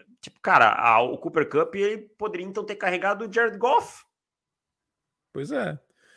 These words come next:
Speaker 1: Ele jogou anos com o Jared Goff.
Speaker 2: Stafford é
Speaker 1: Sabe?
Speaker 2: nota seis e Goff é nota quatro. Os Rams precisam da volta do Odell. É isso. Aliás,
Speaker 1: Não.
Speaker 2: essa visita do, do, do Odell ontem pros Giants foi pra visitar os parça, viu?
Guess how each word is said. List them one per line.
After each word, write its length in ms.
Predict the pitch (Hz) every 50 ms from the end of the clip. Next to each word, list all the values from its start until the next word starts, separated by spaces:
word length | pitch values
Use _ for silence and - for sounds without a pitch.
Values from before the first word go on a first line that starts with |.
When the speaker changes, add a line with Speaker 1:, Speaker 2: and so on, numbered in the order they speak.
| _ _ -
Speaker 1:
Ele 100 | - 123
jogou 280 | 127 147 135 147 156 165
anos 240 | 214 262 277 262
com 100 | - 208
o 80 | 180 147
Jared 240 | 127 139 131 120 113
Goff. 300 | 104 107 95 87 80 - _ _ _ _ _ -
Speaker 2:
Stafford 500 | - - - - 165 180 175 - 190 175
é 40 | 165
Speaker 1:
Sabe? 80 | -
Speaker 2:
nota 200 | 165 - - 147
seis 320 | - - - 165 170 156 156
e 60 | 160
Goff 260 | 131 147 151 147 -
é 40 | 151
nota 180 | 151 143 147 139
quatro. 440 | - - 131 117 110 104 - - 107
Os 60 | 98
Rams 160 | 117 120 117
precisam 220 | - 127 - 139
da 120 | 123 123 113
volta 280 | 104 120 120 123 -
do 100 | 120 127
Odell. 420 | 127 117 90 98 92 92 90 - - _ _ _ _ _ _ _ _ _ _ _ _ _ 107
É 100 | 101 92
isso. 140 | 101 - -
Aliás, 260 | - 220 - 294 311
Speaker 1:
Não. 60 | - -
Speaker 2:
essa 140 | - 359 277
visita 320 | 220 240 190 214 - -
do, 220 | 156 160 160 147 135
do, 260 | 123 139 131 123 120
do 100 | 107 120
Odell 240 | 113 104 113 113 110
ontem 200 | 107 107 104 120
pros 180 | - - 110 95
Giants 260 | - - 113 131 -
foi 120 | - 302
pra 120 | - - -
visitar 360 | 220 311 302 - - - -
os 100 | 440 -
parça, 420 | - - 508 370 254 214 - - -
viu? 300 | 135 135 104 104 110